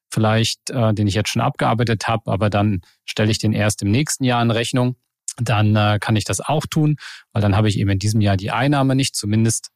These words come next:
in der Ö E R, und, äh, muss sonst als Bilanzierer eben auch auf das Leistungsdatum, ähm, achten. Dort wird nämlich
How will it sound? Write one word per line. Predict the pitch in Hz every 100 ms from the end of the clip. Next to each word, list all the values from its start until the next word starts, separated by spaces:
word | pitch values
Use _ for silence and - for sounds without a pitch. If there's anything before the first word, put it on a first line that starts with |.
| _ _ _
in | 147 101
der | 95
Ö | 92 92
E | 107
R, | 135 175 - - - _ _ _
und, | - 113 113 110 110 -
äh, | 107 107 107
muss | 110 110
sonst | 113 117 131
als | 120 107
Bilanzierer | 117 107 101 127 123 117
eben | 110
auch | 113 101
auf | 107
das | 107 117
Leistungsdatum, | 113 - 156 139 139 131 139 135 131 131 -
ähm, | 123 120
achten. | 120 120 - - 120 120 139
Dort | 113 104 -
wird | -
nämlich | 107 101 104 -